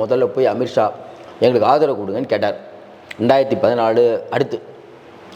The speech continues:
ரெண்டாயிரத்தி பத்தொம்போது, இந்த தடவை அவங்க ஆதரவு கொடுக்கல. இப்படிப்பட்ட சூழ்நிலையில் திடீர்னு இந்த விஷயத்தை கையில் எடுப்பதற்கு காரணம் என்ன அப்படின்னு முதல்ல பார்ப்போம். அதுக்கு முன்னாடி, ஒரு மூணு நாளைக்கு முன்னாடி இதை பத்தி நம்ம பேசியிருக்கோம். அதை நீங்க பார்த்தீங்கன்னா, இன்னும் நம்ம வந்து இதை வந்து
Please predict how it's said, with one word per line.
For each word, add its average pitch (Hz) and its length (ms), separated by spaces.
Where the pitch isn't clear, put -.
ரெண்டாயிரத்தி 131 300
பத்தொம்போது, 117 420
இந்த 190 200
தடவை 165 220
அவங்க 139 180
ஆதரவு 104 380
கொடுக்கல. 92 200
இப்படிப்பட்ட 202 540
சூழ்நிலையில் 165 680
திடீர்னு 202 440
இந்த 151 180
விஷயத்தை 147 400
கையில் 156 220
எடுப்பதற்கு 127 560
காரணம் 135 360
என்ன 123 320
அப்படின்னு 123 520
முதல்ல 131 180
பார்ப்போம். 113 340
அதுக்கு 131 320
முன்னாடி, 139 260
ஒரு 156 160
மூணு 185 280
நாளைக்கு 185 320
முன்னாடி 156 120
இதை 139 280
பத்தி 131 180
நம்ம 123 240
பேசியிருக்கோம். 120 500
அதை 151 200
நீங்க 135 280
பார்த்தீங்கன்னா, 160 340
இன்னும் 190 360
நம்ம 143 200
வந்து 156 220
இதை 147 180
வந்து 151 340